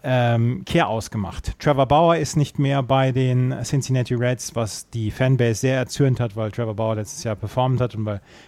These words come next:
wir wissen, dass Trevor Bauer zwar verrückt ist, aber ein wirklich guter Pitcher ist. Anthony DeSclafani ist nicht mehr da, Archie Bradley ist nicht mehr da. Dann haben sie auch noch,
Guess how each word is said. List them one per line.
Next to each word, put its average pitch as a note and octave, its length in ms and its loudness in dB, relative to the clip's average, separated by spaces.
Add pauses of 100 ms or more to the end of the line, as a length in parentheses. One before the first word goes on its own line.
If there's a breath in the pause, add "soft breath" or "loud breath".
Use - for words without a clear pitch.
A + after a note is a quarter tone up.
wir A#2+ 160 4
wissen, C#3+ 240 2
dass B2 160 -2
Trevor A#2+ 260 2
Bauer A#2+ 300 2
zwar A2+ 160 -2
verrückt D#3 360 -2
ist, B2+ 120 -2
aber A#2+ 120 0
ein A#2 100 2
wirklich A#2+ 260 -2
guter A2+ 240 -6
Pitcher A#2+ 340 -4
ist. G2 180 -10 (320 loud breath)
Anthony C#3+ 380 4
DeSclafani D3+ 680 2
ist C#3+ 100 0
nicht C#3 160 0
mehr C#3 120 0
da, C3 240 0
Archie B2 280 -2
Bradley C3 380 0
ist A#2 100 -2
nicht B2 140 0
mehr B2 140 0
da. B2 200 2
Dann E3+ 240 4
haben F#3 140 6
sie E3 120 2
auch D3 180 0
noch, D#3+ 180 2